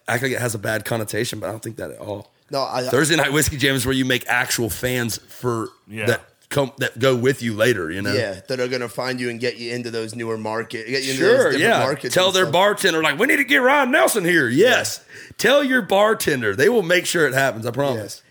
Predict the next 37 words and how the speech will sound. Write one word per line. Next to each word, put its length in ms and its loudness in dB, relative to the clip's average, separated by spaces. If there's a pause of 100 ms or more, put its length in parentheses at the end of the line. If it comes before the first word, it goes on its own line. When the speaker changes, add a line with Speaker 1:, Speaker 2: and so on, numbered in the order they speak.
Speaker 2:
Yeah, 120 -6
so 200 -6
speaking 500 -6
of, 180 -8
like, 340 -6
diehard 440 -4
fans 380 -6
and 60 -14
the 60 -10
fan 280 -8
bases 420 -8
and 120 -12
stuff, 280 -10 (340)
uh, 220 -4
a 20 -14
group 260 -8
of 100 -8
guys 340 -2
that 80 -6
I've 240 -4
gotten 240 -6
to 40 -8
know 160 -6
pretty 280 -10
well 240 -6
over 180 -10
the 80 -14
last, 600 -10
like, 260 -10
since 260 -12
moving 300 -8
here, 300 -6 (260)
uh, 180 -4
the 120 -8
Raised 340 -4
Rowdy 300 -2
Boys. 480 -16